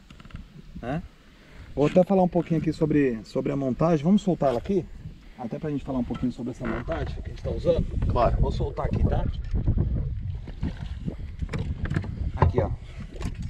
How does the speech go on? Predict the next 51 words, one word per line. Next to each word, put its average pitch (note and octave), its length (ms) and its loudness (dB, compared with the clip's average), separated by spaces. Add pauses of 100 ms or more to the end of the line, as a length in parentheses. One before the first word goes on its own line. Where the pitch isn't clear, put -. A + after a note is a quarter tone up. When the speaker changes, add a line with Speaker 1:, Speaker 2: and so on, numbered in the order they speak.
(680)
Speaker 1:
Uma E3+ 120 0
da... - 240 4
a B2+ 40 -4
gente D#3+ 220 -6
tá F#3 80 -2
usando E3+ 220 0
essa D#3+ 160 0
lamareca, D3+ 500 4
como D3 180 0
o - 20 -4
Felipe - 340 -4
falou C3 280 0
ali C3 140 4
na, B2+ 280 2
no, A2+ 380 4
no A2+ 120 4
começo B2 320 0
do A#2 80 0
vídeo, D3+ 340 6
né? D#3 240 2 (200)
E C3 120 0
uma E3+ 120 6
das F3+ 140 2
coisas D#3+ 280 4
bem E3+ 140 2
bacanas D#3+ 400 0
da D3 120 0
isca E3 240 -2
é - 20 -2
isso F#3 100 -4
aqui, E3 140 0
ó. - 40 0
Você C3 140 -4
viu C3+ 160 -4
que - 100 -10
eu, B2+ 120 -6
que - 100 -8
eu B2+ 40 -6
peguei B2+ 260 -4
a C3 60 -2
traíra, C3+ 500 0 (840)
né? C3+ 320 0 (140)
A, G#2 440 0
a G#2+ 60 2
isca, B2+ 280 0
ela, B2 240 2 (460)
normal, A#2+ 440 4
né? C3+ 100 2
Pelo A#2+ 200 0
dente, A#2+ 360 0
ela, A#2+ 180 2